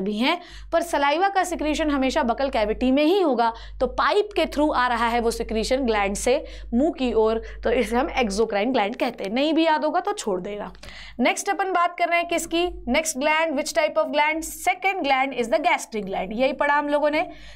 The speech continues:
सेकंड ग्लैंड है बच्चों गैस्ट्रिक ग्लैंड, जिसके बारे में हम लोग बहुत अच्छे से पढ़ चुके हैं। ये ग्लैंड कहाँ प्रेजेंट होती है? ग्लैंड प्रेजेंट, ग्लैंड प्रेजेंट,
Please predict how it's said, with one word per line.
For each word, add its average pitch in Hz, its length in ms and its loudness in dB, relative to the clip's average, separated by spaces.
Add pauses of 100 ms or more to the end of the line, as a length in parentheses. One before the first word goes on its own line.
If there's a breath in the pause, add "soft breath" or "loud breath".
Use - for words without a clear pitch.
(120)
सेकंड 320 380 0
ग्लैंड 302 320 2
है 294 60 2
बच्चों 269 320 0
गैस्ट्रिक 247 400 -2
ग्लैंड, 233 320 0
जिसके 262 260 -2
बारे 302 300 2
में 339 160 -2
हम 269 160 2
लोग 247 200 0
बहुत 226 280 0
अच्छे 214 240 -8
से 302 120 -4
पढ़ 214 180 -2
चुके 226 280 -2
हैं। 233 240 -2 (440 loud breath)
ये 339 280 2
ग्लैंड 339 340 0
कहाँ 294 240 2
प्रेजेंट 311 400 0
होती 311 260 0
है? 330 160 4
ग्लैंड 240 320 2
प्रेजेंट, 320 440 0 (360)
ग्लैंड 233 460 2 (500 loud breath)
प्रेजेंट, 302 580 2